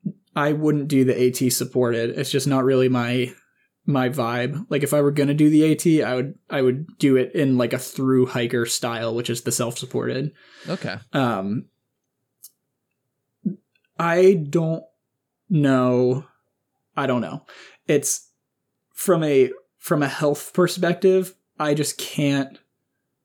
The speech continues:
Speaker 1: wrap my head around that being good for you. Like,
Speaker 2: Yeah, <laughs> it
Speaker 1: like,
Speaker 2: probably isn't. <laughs>
Speaker 1: you know, like a, like a five day ins-, your body's pretty good at respond, about, like,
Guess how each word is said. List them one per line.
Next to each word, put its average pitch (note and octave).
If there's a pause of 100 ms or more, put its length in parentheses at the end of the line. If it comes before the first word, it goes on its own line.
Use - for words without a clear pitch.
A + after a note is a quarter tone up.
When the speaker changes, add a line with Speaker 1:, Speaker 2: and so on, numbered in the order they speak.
(180)
Speaker 1:
wrap C#3+
my C#3+
head C3+
around C3
that C#3
being B2
good A#2
for B2
you. C#3 (400)
Like, C3+
Speaker 2:
Yeah, A#2
<laughs> C3 (100)
it -
Speaker 1:
like, D#3+
Speaker 2:
probably D3
isn't. B2
<laughs> - (520)
Speaker 1:
you B3
know, A3+
like A#3
a, E3+
like F#3+
a E3+
five F#3
day D#3 (140)
ins-, C#3
your F#3
body's G#3
pretty D#3
good C#3
at C#3
respond, B2
about, C#3
like, C3